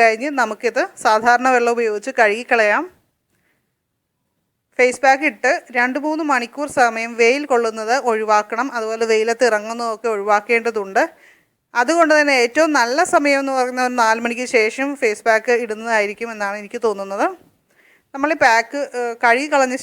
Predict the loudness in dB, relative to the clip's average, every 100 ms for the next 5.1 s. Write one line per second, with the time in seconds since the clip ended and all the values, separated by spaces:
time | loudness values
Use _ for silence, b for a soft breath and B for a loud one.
0 | 2 2 -2 -10 -10 -8 -6 -6 -6 -6
1 | -6 -4 -4 -4 -6 -8 -4 -4 -2 -2
2 | 0 0 0 0 -2 -10 _ _ _ _
3 | _ _ _ _ _ _ _ _ _ _
4 | _ _ _ -4 2 4 4 2 2 2